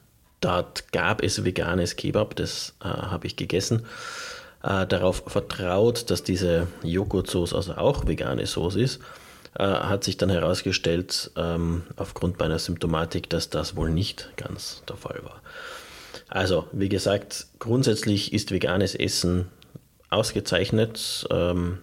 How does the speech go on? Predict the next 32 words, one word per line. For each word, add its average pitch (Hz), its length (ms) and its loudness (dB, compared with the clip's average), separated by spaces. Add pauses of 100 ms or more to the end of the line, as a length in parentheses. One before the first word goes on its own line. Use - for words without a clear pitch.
(120)
für - 200 2
Laktoseintolerante. 98 1200 2 (760)
Äh, 87 360 2
immer 104 220 4
mit 95 160 2
ein 85 100 0
bisschen 87 280 -2
Vorsicht, 85 460 -2
wo 87 120 4
man 85 180 4
denn 78 200 0
dieses - 500 -8
vegane - 420 -6
Essen - 380 -12 (760)
zu 131 140 4
sich 113 220 2
nimmt. - 260 -12 (1000)
Das 113 200 0
Gleiche, 143 640 4 (220)
äh, 117 260 4
gilt, 117 300 0
oder 98 120 4
nicht 113 160 2
das 92 140 -2
Gleiche, 87 320 2
sondern 104 320 4
was 101 160 2
auch 117 280 2
funktioniert, 110 500 2
ist - 160 -4
koscheres 156 580 0
Essen. 170 420 2